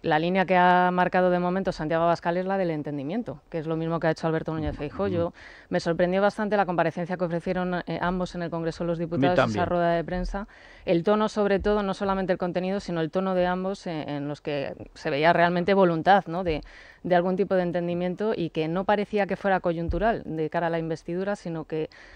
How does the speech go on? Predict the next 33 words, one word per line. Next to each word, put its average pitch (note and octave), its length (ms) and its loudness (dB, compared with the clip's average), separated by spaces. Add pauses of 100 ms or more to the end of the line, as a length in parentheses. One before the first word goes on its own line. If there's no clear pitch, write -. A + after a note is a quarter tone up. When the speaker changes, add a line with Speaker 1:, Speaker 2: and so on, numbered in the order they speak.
(260)
Speaker 1:
de F3+ 100 -4
una G3 140 4
manera G3+ 320 4
más G3 180 0
profunda, F3 480 -2
¿no?, D#3+ 140 -4
de E3 120 -2
cara E3+ 340 4
a D#3+ 200 4
posibles G#3 540 2
incluso F#3 340 -2
repeticiones F3+ 680 -2
electorales, F3 720 -2 (440)
que E3 80 -2
no E3 140 -2
sé F3 120 -2
si F#3 120 -2
en F3+ 80 2
este F3 180 0
caso F3 260 2
Cayetana E3+ 460 0
también F3 300 -4
contempla E3 480 -2
la E3+ 100 2
posibilidad E3+ 540 -2
de F3+ 100 -2
que F3 100 -2
vayamos D#3+ 460 -2
o E3+ 40 -4
no F3 140 0
a F3 60 4
las E3 240 2
urnas, F#3+ 460 -2